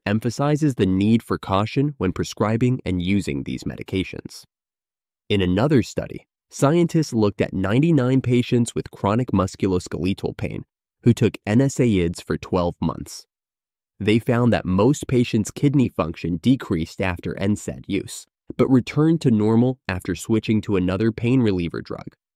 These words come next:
Now, the next set of drugs on our list might surprise you because they're typically considered pretty good for your kidneys.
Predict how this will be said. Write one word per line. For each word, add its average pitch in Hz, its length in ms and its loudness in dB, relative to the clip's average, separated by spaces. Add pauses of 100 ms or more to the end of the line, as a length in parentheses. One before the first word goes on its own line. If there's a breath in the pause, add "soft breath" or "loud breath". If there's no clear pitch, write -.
(460)
Now, 101 420 2
the 117 160 4
next 117 380 4
set 233 180 0
of 165 100 2
drugs 123 380 2
on 110 100 2
our 95 140 0
list 98 380 -4
might 113 280 2
surprise 131 640 0
you - 120 -10 (340)
because 113 280 4
they're 107 140 2
typically 151 560 2
considered 113 600 2
pretty 127 320 4
good 107 220 4
for - 120 -6
your 82 160 -2
kidneys. - 640 -8